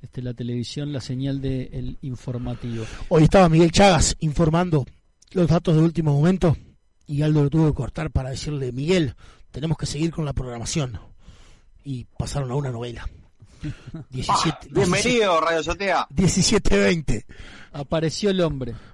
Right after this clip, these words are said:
Speaker 2: Eh, Guille, tengo que cortarte porque tenemos que seguir la programación de Radio Azotea, que en este caso es el Bush Doctor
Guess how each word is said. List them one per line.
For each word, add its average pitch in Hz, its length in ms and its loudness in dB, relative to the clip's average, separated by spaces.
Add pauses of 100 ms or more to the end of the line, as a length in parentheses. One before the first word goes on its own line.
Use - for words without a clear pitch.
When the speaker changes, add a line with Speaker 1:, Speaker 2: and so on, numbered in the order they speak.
(120)
Speaker 2:
Eh, 151 400 4
Guille, 180 300 4
tengo 202 160 4
que - 20 -12
cortarte 185 400 0
porque 170 160 0
tenemos 202 240 2
que 147 40 0
seguir 196 140 0
la 190 80 4
programación 165 380 2
de 196 100 2
Radio 180 180 2
Azotea, 170 380 0 (220)
que - 120 -2
en 208 60 2
este 196 160 2
caso 226 380 2
es 214 160 2
el 190 100 4
Bush 208 340 4
Doctor 196 500 2